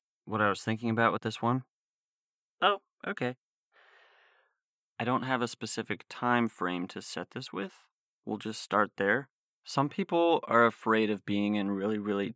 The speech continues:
tight spaces. Other people are f-, afraid of being in really open spaces. But being surrounded by open space, I think of, like, mascotting. Being in the center of the football field or basketball field,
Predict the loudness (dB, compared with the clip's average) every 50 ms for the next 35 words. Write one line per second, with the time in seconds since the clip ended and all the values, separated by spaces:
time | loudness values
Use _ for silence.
0 | _ -14 -8 -4 -2 -2 -2 -2 -4 -6 -4 -2 -2 -2 -2 -2 -2 -4 -4 -6
1 | -10 -12 _ _ _ _ _ _ -2 0 0 0 0 -2 -4 -6 -6 -2 0 2
2 | 2 2 2 -2 -8 -10 -10 -10 -6 -2 0 2 2 2 0 -4 -4 -4 -2 0
3 | 0 0 0 -2 -2 -4 -4 -4 -6 -6 -8 -10 _ -8 -6 -6 -6 -6 -6 -8
4 | -8 -10 -12 -12 -12 -12 -12 -12 -14 -16 -20 -20 -20 _ _ _ _ _ _ _
5 | _ _ _ _ -12 -10 -4 -2 0 2 2 0 0 -2 -2 0 0 2 6 6
6 | 8 8 8 6 4 2 0 2 2 2 4 2 0 0 -2 -2 -2 -2 -2 -2
7 | -2 -2 -2 -4 -8 -10 -14 -16 _ _ _ _ _ _ _ _ -8 -8 -6 -6
8 | -6 -6 -6 -4 -2 -2 -2 -2 -2 -2 -2 0 0 0 -2 -4 -6 -8 -8 -6
9 | -8 -8 -10 -10 -12 _ _ _ _ _ _ _ _ _ _ _ _ _ _ _
10 | -2 0 2 2 2 2 2 2 2 2 0 0 0 0 2 2 4 2 2 0
11 | -2 -6 -10 -4 -2 -4 -2 -2 -2 -4 -4 -4 -4 -6 -4 -2 -2 -2 -2 -4
12 | -6 -8 -8 -8 -6 -6 -6 -6 -6 -8 -8 -6 -6 -6 -6 -6 -6 -6 -4 -2
13 | -2 -4 -6 -8